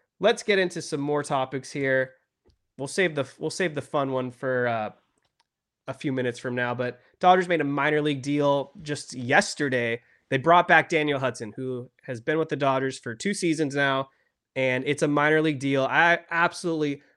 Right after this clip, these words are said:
love this move for the Dodgers for a couple reasons. First of all, it's a minor league deal, so he's not gonna be on the forty-man roster. You don't have to D F A anyone right now to bring him aboard. Um, second of all, we've seen what Daniel Hudson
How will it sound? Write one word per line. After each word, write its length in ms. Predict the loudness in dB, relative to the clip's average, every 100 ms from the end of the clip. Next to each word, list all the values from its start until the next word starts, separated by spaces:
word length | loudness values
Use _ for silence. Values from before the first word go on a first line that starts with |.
| -14
love 460 | -6 2 4 4
this 220 | 2 -4 -4
move 220 | -6 -6
for 120 | -8
the 80 | -6
Dodgers 540 | -4 -2 -4 -6 -10 _ _
for 160 | -6 -4
a 60 |
couple 360 | 0 0 0 -4
reasons. 500 | -4 -6 -6 -8 -10 _ _ _ _
First 320 | 8 8 6
of 160 | 0 2
all, 460 | 2 4 2 -4 _ _ -4
it's 180 | 0
a 60 | 2
minor 340 | 4 4 4
league 200 | 2 -2
deal, 300 | -8 -12 -14 _
so 280 | -8 -4 -4
he's 180 | -4
not 240 | -2 -2 0
gonna 160 | 0
be 120 | 0 0
on 120 | -2
the 80 | -4
forty-man 520 | -4 -2 -2 -2 -2
roster. 600 | -4 -6 -8 -6 -6 -10 _ _
You 100 | -14
don't 280 | -4 -2 0
have 180 | 0 0
to 100 | -6
D 240 | -4 -4
F 160 | -4 -4
A 140 | -4
anyone 420 | -2 -4 -4 -6
right 300 | -4 -4 -4
now 260 | -4 -2 -4
to 140 | -6
bring 240 | -6 -4 -4
him 100 | -6
aboard. 600 | -8 -2 0 0 -2 -8 _ _ _ -14 -4
Um, 260 | -2 0
second 380 | 2 2 4 2
of 140 | 2
all, 280 | 4 4 2
we've 240 | 0 -2 -2
seen 260 | 0 2
what 140 | 4 2
Daniel 320 | 2 2 0
Hudson 380 | -2 -2 -6